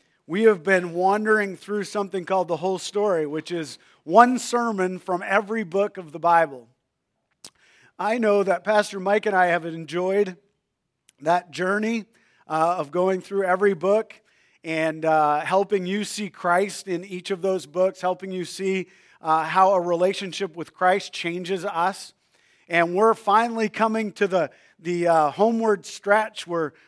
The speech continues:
we're, we're tearing down the back stretch. We're finishing this up. And, uh, this morning I am in Third John. And we're going to be, really, of the Johns, this is the shortest little book. Uh, this one little chapter, this one little letter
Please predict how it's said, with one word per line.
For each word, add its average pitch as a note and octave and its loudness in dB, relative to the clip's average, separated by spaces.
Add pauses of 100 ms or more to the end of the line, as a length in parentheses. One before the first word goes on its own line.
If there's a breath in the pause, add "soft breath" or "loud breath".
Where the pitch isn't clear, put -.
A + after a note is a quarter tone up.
(140 soft breath)
we're, D#3+ -4
we're D3+ -8
tearing G#3 -2
down G3 4
the F3 -6
back F#3 4
stretch. F3+ -2
We're D#3 -8
finishing F#3+ -8
this E3+ -8
up. F3 2 (340 soft breath)
And, D#3+ -6
uh, D3+ 2
this D3 -12
morning G3 0
I F#3 0
am F#3+ -2
in F3 -6
Third F#3 -4
John. C#3+ -4 (580)
And D#3+ -6
we're F#3+ 0
going G#3+ 0
to G3 -8
be, F3+ -2 (180 soft breath)
really, G#3+ 6
of F3+ 0
the E3+ -4
Johns, G3 2
this F#3+ -12
is E3+ -20
the D#3 -8
shortest G3+ -2
little F#3+ -4
book. E3 -2 (320)
Uh, D3+ -4
this D3+ -8
one F3 -4
little F#3+ -4
chapter, F#3+ -2
this E3 -10
one F3 -6
little F#3 -4
letter F#3 2